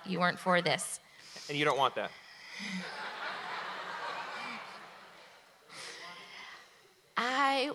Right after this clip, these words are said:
Speaker 1: want to know you, and I want you to know me, but more importantly, I want all of us to know each other.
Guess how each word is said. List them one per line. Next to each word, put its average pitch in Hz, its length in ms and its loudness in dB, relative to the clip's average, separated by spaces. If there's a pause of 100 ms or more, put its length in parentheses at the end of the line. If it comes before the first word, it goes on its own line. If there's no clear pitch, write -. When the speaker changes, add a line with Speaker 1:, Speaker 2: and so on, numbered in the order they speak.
Speaker 1:
want 208 440 6 (180)
to 185 160 4
know 165 180 8
you, 165 400 8 (180)
and 190 160 10
I 214 280 12
want 233 340 12
you 208 320 6
to 202 220 4
know 165 220 8
me, 170 560 2 (240)
but - 180 4
more 233 160 6
importantly, 233 680 2
I 214 140 0
want 220 340 6 (140)
all 220 460 8
of 226 120 0
us 240 360 6
to 185 100 2
know 196 500 6
each 196 300 0
other. 147 380 0